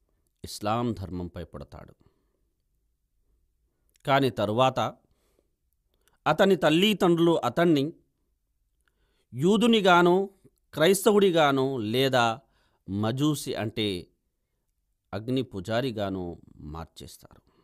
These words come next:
జంతువుల్ని మార్చినట్లు. జంతువులు పుట్టినప్పుడు వాటి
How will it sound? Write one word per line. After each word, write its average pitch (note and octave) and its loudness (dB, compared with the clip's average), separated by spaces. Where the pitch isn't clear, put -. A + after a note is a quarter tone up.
జంతువుల్ని C3 -4
మార్చినట్లు. E2 -12
జంతువులు A3+ 2
పుట్టినప్పుడు G3 2
వాటి D#3+ 2